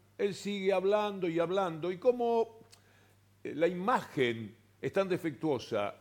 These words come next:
y termina no gravitando,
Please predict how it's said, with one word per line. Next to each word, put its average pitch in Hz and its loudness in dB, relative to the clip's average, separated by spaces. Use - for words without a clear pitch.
y 117 -8
termina 127 -4
no 135 -4
gravitando, 107 -4